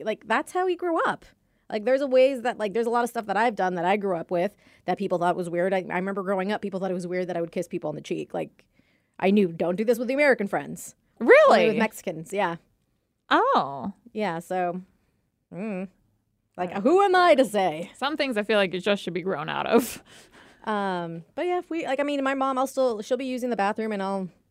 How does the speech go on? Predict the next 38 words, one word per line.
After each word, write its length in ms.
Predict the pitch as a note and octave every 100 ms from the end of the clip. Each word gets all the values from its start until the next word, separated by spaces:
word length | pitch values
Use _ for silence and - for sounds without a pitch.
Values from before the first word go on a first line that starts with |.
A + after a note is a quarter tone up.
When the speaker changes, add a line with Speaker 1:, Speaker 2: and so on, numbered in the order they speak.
| _
Speaker 1:
be 100 | -
in 80 | F#3+
there 100 | F#3
talking 260 | F3 E3 F3
with 120 | F3
her. 160 | E3+ F3+
Like, 120 | F#3+
if 20 | F#3
my 100 | G3+
brother's 280 | F3+ F#3
not 140 | F#3+ F3
home, 240 | F3 F3
it's 120 | F3+
like 120 | F3 E3
she'll 140 | F#3
have 100 | F3
it, 120 | F#3 -
the 100 | F3+
door 240 | F#3 F3+ E3+
open 240 | F3 F3+
and 100 | F3
I'll 100 | E3+
be, 220 | D#3+ E3 E3 _ _ _ _ -
like, 100 | F#3
if 80 |
I 60 | G#3
need 100 | G#3
to 60 | F#3
brush 200 | F3+ F3
my 80 | E3
teeth 320 | E3+ E3+ E3
or 120 | D#3+
whatever 320 | D#3+ E3 D#3+
it 60 | D#3+
was, 420 | E3 D#3+ E3 -
like, 180 | F#3+ E3+
got 180 | - D#3
some, 140 | F3+